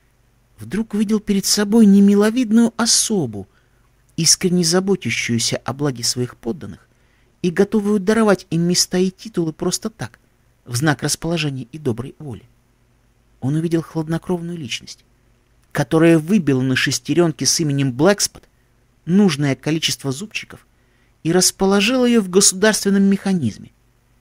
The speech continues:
Селестия, несомненно, уже составила планы на десятилетия вперед, уже наметила проекты, для которых ей понадобится содействие Серого Аликорна.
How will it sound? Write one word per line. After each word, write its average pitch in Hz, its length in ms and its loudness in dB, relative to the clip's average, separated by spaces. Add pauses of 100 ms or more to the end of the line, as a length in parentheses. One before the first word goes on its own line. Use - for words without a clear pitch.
(240)
Селестия, 254 640 -4
несомненно, 220 760 2
уже 196 260 0
составила 185 760 0
планы 214 420 0
на 185 160 2
десятилетия 185 680 -4
вперед, 156 500 -10 (680)
уже 143 260 4
наметила 196 520 4
проекты, 202 720 -2 (400)
для 127 240 -4
которых 185 400 0
ей 190 140 0
понадобится 180 600 0
содействие 156 680 0
Серого 123 420 -2
Аликорна. - 560 -14